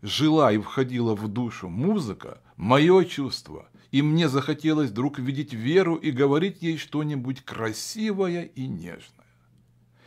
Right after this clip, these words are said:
Лиза кончила. Мы поздоровались, и я объяснился. В тот же день я уехал.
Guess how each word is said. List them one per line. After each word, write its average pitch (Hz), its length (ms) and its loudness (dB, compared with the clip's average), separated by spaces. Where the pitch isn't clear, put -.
Лиза 202 300 0
кончила. 98 640 -6
Мы 190 140 4
поздоровались, 139 800 -2
и 110 100 -6
я 151 120 -2
объяснился. - 760 -14
В - 40 -20
тот 143 200 2
же 101 180 -4
день 156 280 -4
я 127 180 -2
уехал. 82 480 -10